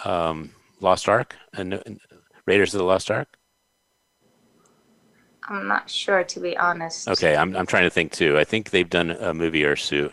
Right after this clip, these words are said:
Speaker 1: two there
Speaker 2: The
Speaker 1: as well.
Speaker 2: reason you got me on the movie
Speaker 1: <laughs>
Speaker 2: is because I was start-, I wrote, um, an, I, like, when I was in school, I wrote a story on Petra, and I said, "It's a movie," like, I made it into a movie, like, I created my own scene, and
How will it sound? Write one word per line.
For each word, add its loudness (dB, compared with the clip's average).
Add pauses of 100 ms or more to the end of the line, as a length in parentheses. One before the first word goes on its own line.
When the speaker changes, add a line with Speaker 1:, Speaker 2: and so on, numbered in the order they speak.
(160)
Speaker 1:
two -4
there 4
Speaker 2:
The 8
Speaker 1:
as 8
well. 12
Speaker 2:
reason 8
you 10
got 10
me 8
on 6
the 6
movie 4 (200)
Speaker 1:
<laughs> 2
Speaker 2:
is 6
because 8
I 10
was 2
start-, 6
I 4
wrote, 4 (220)
um, 6
an, 2 (200)
I, 6
like, 4
when 4
I 8
was 6
in -4
school, 6
I 10
wrote 8
a 6
story 8
on 6
Petra, 8 (300)
and 8
I 10
said, 6 (220)
"It's 6
a 10
movie," 10
like, 8
I 8
made 12
it 10
into 8
a 8
movie, 10
like, 10
I 8
created 10
my 8
own 10
scene, 8
and 6